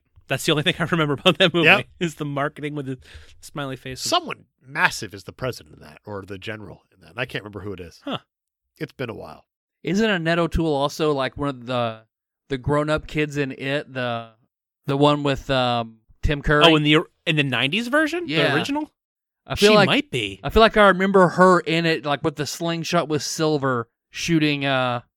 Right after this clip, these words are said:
Speaker 3: Pennywise.
Speaker 2: Is it Matthew Modine in that or whatever? Is he in that too?
Speaker 1: The only person I know for sure is in that movie, other than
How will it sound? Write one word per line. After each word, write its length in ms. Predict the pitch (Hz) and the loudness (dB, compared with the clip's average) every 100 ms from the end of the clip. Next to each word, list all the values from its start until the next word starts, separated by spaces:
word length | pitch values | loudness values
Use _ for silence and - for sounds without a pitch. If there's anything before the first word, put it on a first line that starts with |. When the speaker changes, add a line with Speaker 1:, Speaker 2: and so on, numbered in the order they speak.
| _ - | _ -6
Speaker 3:
Pennywise. 400 | 151 143 127 117 | -4 -2 -2 -4
Speaker 2:
Is 60 | |
it 20 | 110 | -2
Matthew 320 | 127 - 143 | -2 -2 -4
Modine 320 | 123 151 180 | -2 -2 -4
in 140 | 190 | -6
that 180 | 196 185 | -8 -8
or 60 | 156 | -6
whatever? 320 | 175 185 196 _ _ _ _ | -6 -8 -14 _ _ _ _
Is 40 | |
he 80 | 147 | -10
in 60 | 160 | -6
that 140 | 160 | -6
too? 200 | - 190 | -4 -4
Speaker 1:
The 140 | 170 147 | -4 -2
only 220 | 214 233 | 0 0
person 440 | 170 - 190 - | -2 0 0 2
I 100 | 156 | -2
know 260 | 143 139 147 | 0 0 0
for 240 | - 120 | -2 -8
sure 340 | - - 156 147 | -6 -4 0 0
is 120 | 123 | -2
in 60 | |
that 120 | 135 135 | -4 -2
movie, 280 | 131 117 | -4 -4
other 200 | 120 131 | -4 -4
than 260 | 131 127 143 | -4 -6 -8